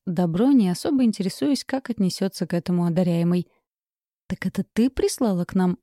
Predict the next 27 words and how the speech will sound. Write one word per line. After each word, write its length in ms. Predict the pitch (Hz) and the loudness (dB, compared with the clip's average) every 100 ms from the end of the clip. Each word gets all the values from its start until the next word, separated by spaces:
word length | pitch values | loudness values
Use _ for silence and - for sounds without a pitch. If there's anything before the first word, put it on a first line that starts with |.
| - | -2
лорда 520 | 196 190 180 170 196 | 2 4 2 0 -2
Шторма?» 540 | - - 180 175 185 - _ _ _ _ _ | -2 0 2 2 0 -4 _ _ _ _ _
«Еще 400 | 330 214 - 180 | 0 0 0 -2
чего, 320 | - 190 185 - | -2 -2 -2 -4
сам 300 | - - 311 | -10 -2 -2
прилетел. 600 | - 190 185 - 180 185 - | 0 2 2 0 0 -2 -6
Судьба 420 | - 349 302 330 302 | -8 -2 0 2 2
у 120 | 196 | 0
него 240 | 190 185 | -2 -4
такая, 520 | 185 190 202 185 190 - | -6 -6 -4 -4 -6 -8
этому 360 | - 233 202 196 | -4 -2 0 -2
дракону 360 | 185 196 190 190 | -2 -4 -4 -2
не 140 | 202 | -2
позавидуешь. 720 | 208 202 254 262 185 175 - - - | -2 -2 0 0 -4 -6 -12 -16 -2
Но 220 | 277 262 | 0 0
с 60 | - | 0
твоей 300 | 190 180 170 | 0 0 -2
помощью 520 | 175 185 226 - 269 | -4 -4 -4 -2 -2
он 140 | 185 | 0
одолеет 360 | 170 170 180 175 | -2 0 -2 -2
всех 280 | - 180 175 | -6 -4 -2
врагов, 520 | 175 160 196 - - _ _ | -2 -2 -2 -4 -12 _ _
ума 280 | - 330 233 | 0 4 4
и 40 | 175 | 2
воспитания 560 | 170 - - 175 180 | -2 -4 -2 0 0
наберется». 580 | 180 170 185 175 - 196 - _ _ _ _ _ _ | 0 0 -2 -2 -4 -4 -6 _ _ _ _ _ _
«Прекрасно. 880 | - 196 143 180 175 160 - 185 180 | 0 0 -2 -2 -2 -2 -4 -4 -6